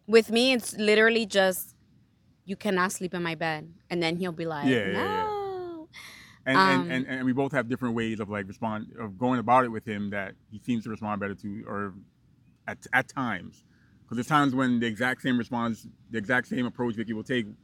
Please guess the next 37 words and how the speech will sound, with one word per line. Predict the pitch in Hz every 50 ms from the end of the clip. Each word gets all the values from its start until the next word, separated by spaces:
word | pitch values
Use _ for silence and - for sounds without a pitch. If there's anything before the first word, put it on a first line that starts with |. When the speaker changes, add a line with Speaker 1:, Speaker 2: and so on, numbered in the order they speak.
| _
Speaker 2:
on | - 104
a | 107
Monday, | 113 127 139 143 139 139 139 139 135 - _ _ _ _ _ _ _ _ _ - _ _ _ _ -
Speaker 1:
Will | 180 180
Speaker 2:
it | 170 165
Speaker 1:
not | 165 175 175 -
Speaker 2:
won't | 135 143
Speaker 1:
work | 143 135
Speaker 2:
work, | 147 151
Speaker 1:
on | 160 -
a |
Speaker 2:
and | 131 131
on | 131
a | 131 -
Speaker 1:
Tuesday. | 160 165 165 156
Speaker 2:
Tuesday, | 151 143 127 120 117 117 110 - - _ _
and | - 120
then | 127 127
on | 127
a | 123
Tuesday, | - 156 156 143 127 127 123
he's | 123 127 107
like, | 113 117 113 110 120 123 - -
"Yes, | 147 151 156 - -
I'll | 123 123
respond | 127 117 131 120 113 110
to | 110
that." | 104 98 98 -
But | 123 123 120
anyways. | 139 - 165
Speaker 1:
Yeah. | 160 160 160 160 160 165 180 - _ - - - _ -
Speaker 2:
But | 139 151
yeah, | 170 202 226 202 - - _ -
this | 113 135 180 202 196
has | 190 190 180 170
been | 151 151 175 190 185 175 156
us | 110 120 147 185 202 - - -